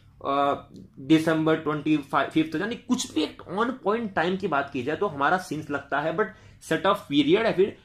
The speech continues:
period of time की बात की जाए तो हमारा since लग, for लग जाता है, है ना। तो यहाँ पर दो घंटे की बात की गई है, यानी यहाँ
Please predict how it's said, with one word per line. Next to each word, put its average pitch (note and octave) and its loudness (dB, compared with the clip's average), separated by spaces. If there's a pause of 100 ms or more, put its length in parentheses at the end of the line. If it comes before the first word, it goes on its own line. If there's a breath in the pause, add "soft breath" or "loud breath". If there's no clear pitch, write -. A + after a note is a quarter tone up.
(180 soft breath)
period E3 6
of F#3+ -6
time C#3 0
की D#3+ 2
बात C3+ 0
की C#3 0
जाए E3+ 2
तो F3 -2
हमारा D3+ 0
since G3 4
लग, C#3+ -2
for F3 6
लग C#3+ 0
जाता G#2+ -6
है, G#2+ -10
है C#3+ -4
ना। E3+ -4
तो - -12
यहाँ D3+ 0
पर A#3 -2
दो D3 6
घंटे F3 2
की E3+ 2
बात D3+ 0
की D#3+ -2
गई D3 -2
है, F#3 -2
यानी - -6
यहाँ F#3 0